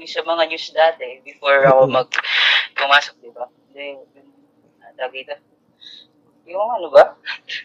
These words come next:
Speaker 1: <laughs> Hinahikayat yung mga students na, na i-take up yung mga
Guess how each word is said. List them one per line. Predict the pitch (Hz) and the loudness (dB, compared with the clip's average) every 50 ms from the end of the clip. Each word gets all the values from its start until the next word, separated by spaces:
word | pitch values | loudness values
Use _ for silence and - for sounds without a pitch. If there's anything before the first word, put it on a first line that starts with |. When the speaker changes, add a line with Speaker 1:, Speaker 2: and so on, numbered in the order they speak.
| _ - - _ | _ -20 -20 _
Speaker 1:
<laughs> | _ _ _ _ _ _ _ _ - - - _ _ _ _ | _ _ _ _ _ _ _ _ -20 -20 -20 _ _ _ _
Hinahikayat | - 170 170 175 170 165 175 170 170 160 156 156 - 160 | -8 -4 -2 0 2 6 8 8 10 8 8 4 2 -2
yung | 156 147 | -2 0
mga | 147 147 143 139 135 135 127 127 127 123 123 123 - _ _ _ _ _ _ _ - - | 2 4 4 6 6 8 8 6 6 4 0 -6 -14 _ _ _ _ _ _ _ -20 -18
students | - - 277 285 - - - - - - - - | -14 -10 -8 -8 -8 -8 -10 -12 -12 -12 -6 -2
na, | 120 120 123 | 0 0 2
na | 123 123 123 120 117 - - - - | 4 4 4 4 4 0 -4 -10 -10
i-take | - - - - 131 127 - 123 | -10 -6 -4 -4 -4 -2 -2 -4
up | 123 - - | -6 -6 -8
yung | 127 123 123 | -12 -10 -4
mga | 127 123 123 120 | -2 0 2 2